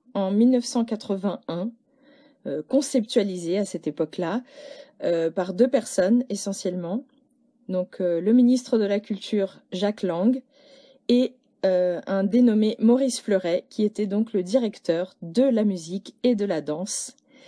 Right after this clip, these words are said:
Et c'était son concept à lui, que la musique devait être partout, mais le concert, nulle part. Et c'est comme ça, euh, qu'après une enquête, où ils se sont rendus compte que,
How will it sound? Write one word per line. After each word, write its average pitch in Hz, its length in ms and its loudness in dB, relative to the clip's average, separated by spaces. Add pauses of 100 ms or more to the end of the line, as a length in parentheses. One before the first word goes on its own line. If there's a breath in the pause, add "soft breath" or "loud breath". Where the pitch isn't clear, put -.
(380 loud breath)
Et 214 340 2
c'était 247 440 0
son 277 240 2
concept 262 580 0
à 208 60 4
lui, 202 320 -4 (720 soft breath)
que 226 340 4
la 240 160 6
musique 233 500 2
devait 196 320 0
être - 320 -2 (480)
partout, 262 480 -2 (580)
mais 185 120 0
le 233 160 4
concert, 202 720 -4 (240)
nulle 208 200 2
part. - 320 -12 (1080 loud breath)
Et 226 120 4
c'est 226 180 -2
comme 233 200 2
ça, 240 460 0 (120)
euh, 196 320 2
qu'après 208 380 0
une 233 100 6
enquête, 220 560 -4 (760 soft breath)
où 202 160 -2
ils 208 100 -2
se - 160 -6
sont 196 220 -4
rendus 226 280 2
compte 240 400 0
que, 208 280 -2